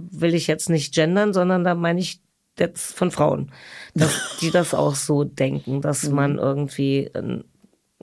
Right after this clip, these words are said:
Speaker 1: Mann, der z-, fast zwanzig Jahre älter ist, ähm,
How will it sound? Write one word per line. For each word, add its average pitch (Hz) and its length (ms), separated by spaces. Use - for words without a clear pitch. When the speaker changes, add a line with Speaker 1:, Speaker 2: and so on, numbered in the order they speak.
Speaker 1:
Mann, 156 440
der 160 360
z-, - 180
fast 147 280
zwanzig 147 380
Jahre 139 240
älter 143 360
ist, 147 220
ähm, 147 400